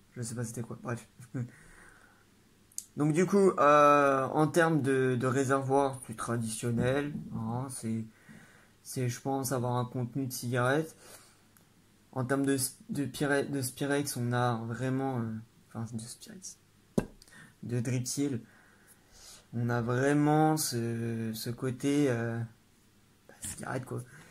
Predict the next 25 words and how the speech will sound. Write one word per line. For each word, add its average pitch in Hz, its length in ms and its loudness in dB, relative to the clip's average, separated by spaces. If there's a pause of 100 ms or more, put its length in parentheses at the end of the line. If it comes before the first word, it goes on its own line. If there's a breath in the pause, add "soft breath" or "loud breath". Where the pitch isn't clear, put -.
(180 loud breath)
Donc, 117 100 -14
je 123 80 -4
vais 123 40 -2
vous 123 100 -2
montrer 123 340 -4
ça. 127 260 -4 (1400 loud breath)
Donc 131 160 -2
là, 165 120 8
on 156 60 4
peut 143 100 2
pas 143 140 4
faire, 151 300 6
euh, 123 180 0
de 113 80 -4
l'inhalation 127 540 0
directe 127 480 -2
ou, 117 220 -4
euh, 113 220 -6
non, 135 180 2 (180)
on 123 100 -2
peut 120 120 -2
pas 143 140 4
faire 139 140 0
de 127 60 -4
l'inhalation 123 400 -2